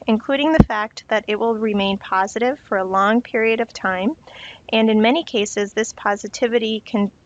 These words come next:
last beyond six months following successful treatment. So the Lyme antibody index shouldn't be used as a test of cure,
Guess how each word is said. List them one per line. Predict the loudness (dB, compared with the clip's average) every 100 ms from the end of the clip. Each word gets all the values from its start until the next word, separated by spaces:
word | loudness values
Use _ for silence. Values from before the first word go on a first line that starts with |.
| -20 -8
last | 0 2 0 -4
beyond | -4 0 4 4 2
six | -4 -6 -2
months | 0 0 -6
following | -2 -2 0 -4
successful | -6 -10 -4 -6 -4 -8
treatment. | -8 -6 -6 -6 -8 -10 _ -20 _ -20 -20 -18
So | 0 2
the | 4
Lyme | 4 4 4
antibody | 2 2 4 2 0
index | 0 0 0 -2
shouldn't | -2 2 0 0
be | -4
used | -2 0 -2 -2
as | -4
a | -4
test | -6 -6 -6 -10
of | -12
cure, | -6 -2 0 0